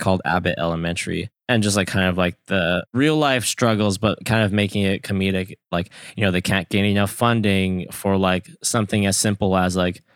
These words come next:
a l-, classroom rug. So one of the plot points is that, like, one of the teachers, she has deep roots and her family's Italian. And so, like,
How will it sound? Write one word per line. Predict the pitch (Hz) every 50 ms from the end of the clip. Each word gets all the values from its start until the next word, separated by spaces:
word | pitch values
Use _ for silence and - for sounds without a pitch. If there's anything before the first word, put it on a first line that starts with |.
| _ _ _ _ _
a | - 104
l-, | 98 90 90 90 87 -
classroom | - - 107 90 92 104 - - 107 98 95 95
rug. | 98 107 113 104 92 90 92 - - _ - - - - -
So | - - - 107 98 92 90 90 87 87 85 82 80 -
one | - 98 95
of | 92
the | 98 90
plot | - - 87 85 85 -
points | - 92 87 87 85 -
is | 85 -
that, | - 87 82 - -
like, | 80 85 82 85 85 - - _ - - - - - _ _ _
one | - 92 95 92 92
of | 92
the | 87 92
teachers, | - - 95 92 - - 92 90 90 90 87 87 - -
she | - - - - 104 92 92 92
has | 87 95 92 90 90 87
deep | - - 98 92 - -
roots | 90 92 95 - - -
and | 95 95 95 90
her | 98 98 90
family's | - 95 90 90 90 92 90 90
Italian. | 87 - - 85 82 87 87 90 87 87 87
And | 87 87 90
so, | - - 95 90 85 85
like, | 85 82 85 -